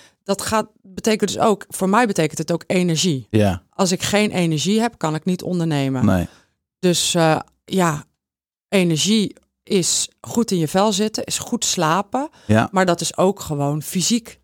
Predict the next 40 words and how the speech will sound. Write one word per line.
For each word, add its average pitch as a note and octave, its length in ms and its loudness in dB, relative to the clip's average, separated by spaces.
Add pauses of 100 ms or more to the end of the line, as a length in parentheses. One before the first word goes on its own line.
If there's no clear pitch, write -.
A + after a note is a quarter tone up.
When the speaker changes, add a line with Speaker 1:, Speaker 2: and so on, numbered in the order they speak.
Speaker 1:
sterk - 500 -4
zijn. C#3 420 -4
Speaker 2:
Ja. G2+ 280 2 (260)
Speaker 1:
En E3+ 440 2 (960)
dus G#3 140 -2
daar F#3 140 2
maak E3+ 220 0
ik A3 120 -4
wel A#3 160 2
een A#3+ 100 2
dingetje A#3+ 380 0
van. C3+ 240 -4
Ik D3 60 -10
vind A2+ 140 4
Speaker 2:
Ja. B2 60 6
Speaker 1:
het B2 120 0
heel E3+ 340 2
belangrijk F3 540 -2
om F3 140 -2
fysiek G3 380 -2
sterk G3 480 -2 (220)
Speaker 2:
Ja. A2+ 220 4 (100)
Speaker 1:
en - 100 -10
dus G3 160 0
letterlijk G3 460 -2
energiek F3+ 520 -2
te - 120 -8
zijn. C#3+ 420 -6
Speaker 2:
Ja. A2+ 300 4 (420)
Speaker 1:
En F3+ 200 -2
ik E3+ 140 -6
merk G3 300 2
dat E3+ 160 0
nu F3+ 140 0
ik E3+ 100 -2
wat D#3+ 220 -4
ouder A3 340 2
word, C3+ 380 -6
dat F3+ 180 -6
ik, - 180 -10